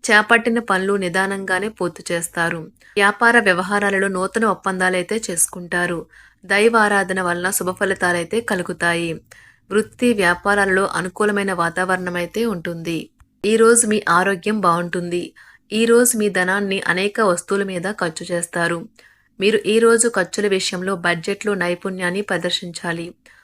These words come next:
దీనివల్ల మీరు అన్ని రకాల పరీక్షలను, సమస్యలను ఎదుర్కొంటారు. మీ కుటుంబ జీవితానికి తగిన సమయాన్ని, ధ్యాసనైతే కేటాయించండి.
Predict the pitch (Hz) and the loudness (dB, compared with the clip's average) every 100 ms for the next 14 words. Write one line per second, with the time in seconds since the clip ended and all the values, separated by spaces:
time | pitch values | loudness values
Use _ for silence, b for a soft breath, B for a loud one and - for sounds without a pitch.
0 | b _ 190 220 226 233 240 233 214 202 | b _ 0 2 4 4 4 4 2 2
1 | 180 180 208 196 208 202 202 175 180 - | 0 -2 -4 0 2 2 0 -4 -4 -8
2 | 185 190 196 175 185 - 180 185 - 175 | -8 -8 -8 2 4 4 -2 -10 -12 -8
3 | 175 175 170 170 175 165 - b b b | -8 -8 -6 -4 -2 -6 -12 b b b
4 | b _ 214 220 220 226 226 233 220 220 | b _ -4 0 0 2 2 2 0 2
5 | 220 220 220 180 185 - 170 185 190 190 | 0 0 -2 -4 -4 -4 -4 -6 -6 -6
6 | 185 170 175 180 185 180 208 220 185 175 | -6 -6 -2 -2 -4 -4 -6 -6 -8 -6
7 | 175 170 - 175 170 | -6 -6 -8 -6 -6